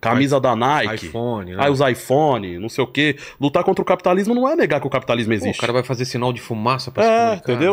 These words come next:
Speaker 2: não tem.
Speaker 1: Meu pai tinha vivido uma, uma situação delicada com a polícia, né? Nós
Speaker 2: O
Speaker 1: tava
Speaker 2: quê?
Speaker 1: voltando de um lugar e a polícia parou o carro do, da minha família, né?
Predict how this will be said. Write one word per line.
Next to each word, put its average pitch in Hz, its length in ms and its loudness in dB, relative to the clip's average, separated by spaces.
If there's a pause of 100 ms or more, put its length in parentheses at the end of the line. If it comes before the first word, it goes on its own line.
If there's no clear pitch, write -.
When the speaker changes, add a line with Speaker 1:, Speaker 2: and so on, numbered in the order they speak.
Speaker 2:
não 117 100 -18 (120)
tem. - 100 -20 (100)
Speaker 1:
Meu 143 160 0
pai 160 160 2
tinha 160 200 -4 (240)
vivido 131 480 2
uma, 110 720 0 (240)
uma 107 160 -2
situação 113 540 -2
delicada 107 480 -2
com 123 100 -2
a 117 40 -2
polícia, 107 480 -2
né? 92 160 -8 (160)
Nós 92 140 -10
Speaker 2:
O - 20 -6
Speaker 1:
tava 104 140 0
Speaker 2:
quê? 104 80 2
Speaker 1:
voltando 104 360 -2
de 98 80 -8
um 104 80 -2
lugar 101 480 0
e 101 500 -6 (100)
a 95 60 -16
polícia 95 340 -8
parou 98 240 0
o - 20 -10
carro 92 300 -2
do, 90 460 -8 (640)
da 92 120 -4
minha 92 140 -2
família, 98 460 -2
né? 107 140 -8